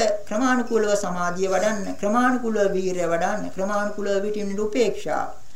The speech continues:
ඔන්න ඔය ඒ එතකොට ඒ රන්කරු උපමාව ආශ්‍රයෙන්මත් බුදු පියාණන් වහන්සේ සිත තැනීම ගැන කියලා තියෙනවා. අපි මේක අමතර කාරණයක් හැටියට දැක්ුවේ. නමුත් මේක ආශ්‍රයෙන් අපිට හිතා ගන්න පුළුවන් අර ඥානවන්ත ගවඝාතක පුත්‍රයා එහෙම නැත්නම් මේ රන්කරුවා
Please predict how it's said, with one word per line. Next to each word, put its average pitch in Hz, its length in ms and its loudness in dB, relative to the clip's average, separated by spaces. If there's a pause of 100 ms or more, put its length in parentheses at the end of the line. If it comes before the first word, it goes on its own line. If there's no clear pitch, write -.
(300)
ඔන්න 233 180 -2
ඔය 240 280 4
ඒ 233 140 8
එතකොට 233 320 2
ඒ 247 300 6
රන්කරු 269 400 4
උපමාව 233 420 2
ආශ්‍රයෙන්මත් 220 680 2
බුදු 226 180 -4
පියාණන් 220 440 -2
වහන්සේ 226 320 -2
සිත 247 180 -4
තැනීම 202 400 -2
ගැන 185 220 -2
කියලා 226 260 0
තියෙනවා. 185 300 -4
අපි 190 140 -2
මේක 175 160 -4
අමතර 170 340 -2
කාරණයක් 156 460 2
හැටියට 156 300 -6
දැක්ුවේ. 180 440 -2 (320)
නමුත් 285 320 0 (240)
මේක 269 240 2
ආශ්‍රයෙන් 240 400 4
අපිට 226 160 2
හිතා 226 300 4
ගන්න 220 200 2
පුළුවන් 220 300 0
අර 208 100 2
ඥානවන්ත 202 600 0 (380)
ගවඝාතක 180 580 4
පුත්‍රයා 175 360 -2
එහෙම 175 120 -2
නැත්නම් 160 280 -4
මේ 160 160 -6
රන්කරුවා 175 560 2